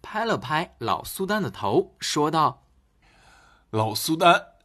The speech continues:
Speaker 2: 你从狼口里救回了我们的孩子，我不会再杀你了，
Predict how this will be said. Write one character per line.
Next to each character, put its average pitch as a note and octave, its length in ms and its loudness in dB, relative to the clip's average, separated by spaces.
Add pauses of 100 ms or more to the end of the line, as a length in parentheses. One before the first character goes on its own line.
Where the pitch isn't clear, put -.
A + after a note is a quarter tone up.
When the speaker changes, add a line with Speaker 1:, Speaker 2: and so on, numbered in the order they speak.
(320)
Speaker 2:
你 F#2 220 -8
从 A#2 320 -6
狼 C3+ 260 4
口 E3 240 4
里 D3 240 2
救 G#3 360 0
回 F3 180 4
了 G3+ 120 6
我 F3 120 8
们 E3+ 80 0
的 F#3 100 6
孩 D3+ 300 0
子， F#3+ 320 0 (480)
我 G#2+ 180 -2
不 D3+ 300 -2
会 A3 160 -2
再 F3+ 180 4
杀 G3 240 4
你 F#3+ 140 2
了， D#3 380 4